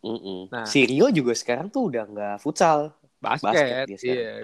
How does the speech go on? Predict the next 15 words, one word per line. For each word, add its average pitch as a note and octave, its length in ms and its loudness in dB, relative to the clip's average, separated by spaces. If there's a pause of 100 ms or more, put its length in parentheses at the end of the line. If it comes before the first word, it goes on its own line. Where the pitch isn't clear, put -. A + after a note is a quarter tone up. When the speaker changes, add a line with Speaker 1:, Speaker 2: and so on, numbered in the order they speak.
(140)
Speaker 1:
Wah, C3 240 6
udah A2 160 -4
jago B2 240 0
banget G#3+ 320 -2
dia F#3+ 160 2
Speaker 2:
Kalau - 80 -2
Speaker 1:
basket. - 160 -4
Speaker 2:
ka-, - 320 -6
Speaker 1:
Paling A#2 160 -8
jago C#3+ 320 0
si - 160 -4
Yakob A#2 400 -2
ya, G2 160 -10
si - 80 -12
Yakobus. G#2 400 -8